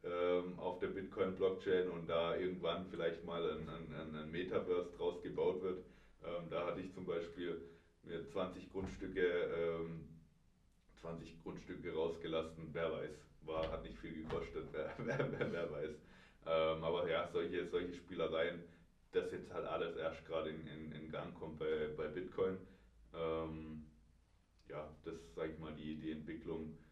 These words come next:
aus dem, auch bei Bitcoin, äh, bezüglich N F Ts sonst. Bei Ethereum hatten wir jetzt eigentlich die, ja, sag einfach, dass, dass in Zukunft,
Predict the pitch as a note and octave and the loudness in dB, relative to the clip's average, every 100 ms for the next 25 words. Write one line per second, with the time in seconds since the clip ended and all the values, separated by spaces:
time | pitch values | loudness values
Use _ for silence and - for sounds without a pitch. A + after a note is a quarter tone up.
0 | - - - - - - _ _ - - | -20 -20 -20 -20 -20 -20 _ _ -20 -20
1 | - - E2 - E2 D#2 D2+ - D2 D#2 | -20 -14 -12 -8 -8 -8 -10 -10 -4 0
2 | D#2 - - - E2 D#2+ D2+ D#2+ D2+ D#2+ | 0 0 -8 -6 -4 -4 -6 -8 -8 -10
3 | - F#2 - - E2 E2 - F#2 G2 - | -10 -10 -10 -8 -6 -8 -4 0 0 0
4 | F#2+ F#2 F#2 - - - - - - - | -2 -2 -4 -12 -18 -20 -20 -20 -20 -20
5 | - - - - - - - - - - | -20 -20 -20 -20 -20 -20 -20 -20 -20 -20
6 | - - - D#2+ E2+ F2+ G2+ G2 G2 F#2+ | -20 -20 -8 -2 -2 -2 -4 2 4 4
7 | F#2+ F#2+ F#2+ - - - F#2+ E2+ E2+ - | 0 -6 -6 -10 -16 -12 -2 0 2 0
8 | E2+ E2+ E2+ E2 E2 - F2 E2+ E2 E2 | -4 -4 -4 -4 -6 -12 -10 -6 -4 -2
9 | C#2+ - - - - - _ - - - | -2 -2 -12 -20 -20 -20 _ -20 -20 -20
10 | - - - D2 C#2+ D2 C#2+ E2+ E2+ D#2 | -20 -12 -6 -6 -6 -8 -6 -6 -6 -6
11 | E2+ D#2+ - - D#2 - - - - - | -4 -6 -4 -4 -2 -6 -18 -20 -20 -18
12 | - E2 F#2+ F#2 F2+ D#2+ | -14 -12 -10 -6 -6 -6